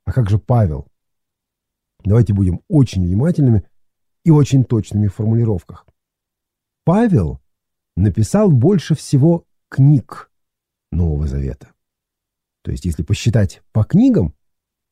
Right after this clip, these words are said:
то, конечно, на первом месте именно Павел. Лука написал больше всего текста Нового Завета. У него две книги. На самом деле это два тома,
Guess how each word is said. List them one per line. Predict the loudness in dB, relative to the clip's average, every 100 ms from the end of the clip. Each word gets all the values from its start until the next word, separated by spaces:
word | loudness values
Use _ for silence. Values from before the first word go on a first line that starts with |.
| _ _
то, | -2 0
конечно, | 2 4 4 2
на | 2
первом | 2 4
месте | 4 2 2
именно | 2 2
Павел. | 2 0 -2 -6 -16 _ _ _ _ _ _ _ _ _ -6
Лука | -2 -2 0 0 2
написал | 2 0 0 -2 0 0
больше | 0 2 0 0 -2
всего | -2 0 0 0 _ -4
текста | 0 0 -2 -2 0
Нового | 2 2 0 -4
Завета. | -4 -4 -6 -10 -20 _ _ _ _ _ _ _ _ _ _ 0
У |
него | 4 4
две | 4 2 2
книги. | 0 2 2 0 -6 -8 _ _ _ _ _ _ _ _
На | -10
самом | -2 2 4
деле | 4 2
это | -2
два | -2 0 0 -2
тома, | _ -2 0 0 -2